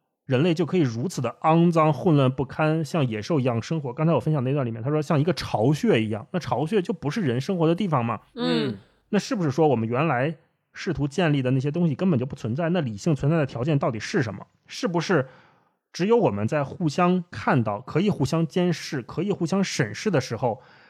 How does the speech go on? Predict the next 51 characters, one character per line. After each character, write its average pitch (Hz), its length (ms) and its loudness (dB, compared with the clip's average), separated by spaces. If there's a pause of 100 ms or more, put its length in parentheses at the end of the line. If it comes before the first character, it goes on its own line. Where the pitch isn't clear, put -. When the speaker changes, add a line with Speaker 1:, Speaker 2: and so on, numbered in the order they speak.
(340)
Speaker 1:
理 131 200 -2
性 147 200 0
才 135 140 -4
存 120 320 -10
在？ 147 280 -2 (200)
那 165 160 -4
它 170 140 -2
的 160 100 0
条 123 300 -4
件， 135 320 0
Speaker 2:
嗯。 226 400 -2
Speaker 1:
理 127 80 0
性 190 120 2
存 151 140 2
在 170 100 4
的 - 20 0
条 123 200 -6
件 135 280 -2 (200)
并 202 160 -2
不 120 80 -10
是 131 120 -6
发 151 220 0
自 143 140 -2
内 147 200 2
心 151 160 -2
的 135 60 0
向 135 240 -2
往， 110 160 -8
并 160 160 -2
不 135 100 -6
是 151 60 -6
我 139 120 -4
们 107 100 -10
真 151 120 -2
正 170 120 2
想 139 120 -6
去 143 120 -4
做 220 200 2
的 160 100 4
呢？ 117 180 0 (200)
刚 196 140 0
才 214 60 4
星 214 120 0
光 214 160 4
说， 202 240 2 (200)
医 208 160 0
生 220 120 4
的 190 100 4
妻 226 200 -4
子 127 240 -2
所， 120 240 -6